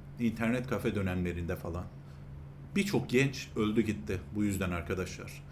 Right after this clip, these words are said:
Hepsi silahlandı. Peki bu silahlanma nasıl oluyor? Aslında çok basit.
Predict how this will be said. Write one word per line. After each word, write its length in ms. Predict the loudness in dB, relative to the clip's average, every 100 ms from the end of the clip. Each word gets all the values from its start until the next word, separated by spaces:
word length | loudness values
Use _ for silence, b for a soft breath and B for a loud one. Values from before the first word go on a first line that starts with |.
| B B B
Hepsi 360 | 2 2 4 4
silahlandı. 840 | 6 8 8 8 6 4 2 -2 2
Peki 260 | 2 2 0
bu 40 |
silahlanma 680 | 4 6 8 6 6 2 4
nasıl 240 | 2 4
oluyor? 280 | 4 4 2
Aslında 300 | -2 -2 -2
çok 260 | 0 -2 0
basit. 280 | -2 -2